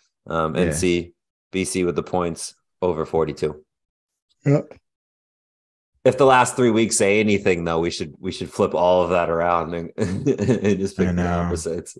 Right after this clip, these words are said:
Speaker 1: Uh,
Speaker 2: I know.
Speaker 1: but so maybe fade us if you, if you, if you've been following us,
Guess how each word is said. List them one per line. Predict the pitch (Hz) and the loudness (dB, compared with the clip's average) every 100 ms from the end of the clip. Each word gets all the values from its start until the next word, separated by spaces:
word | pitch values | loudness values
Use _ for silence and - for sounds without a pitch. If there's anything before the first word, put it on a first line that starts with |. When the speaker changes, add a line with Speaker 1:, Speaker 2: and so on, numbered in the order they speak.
| - | -4
Speaker 1:
Uh, | 87 82 73 50 - 92 | -2 -2 -6 -10 -8 -4
Speaker 2:
I | |
know. | 90 87 | -2 0
Speaker 1:
but | 101 85 82 - | 0 0 -4 -8
so | - 131 | 2 4
maybe | 120 127 131 | 6 6 6
fade | 131 127 117 107 | 2 2 4 4
us | 95 | 2
if | 113 107 | -2 -2
you, | 117 | -2
if | 120 | 0
you, | 123 113 113 _ - | 2 0 -2 _ -4
if | 117 | -2
you've | 139 143 | 0 0
been | 127 | 0
following | 135 131 135 135 131 135 | 2 2 4 0 -2 -6
us, | 143 - | -8 -12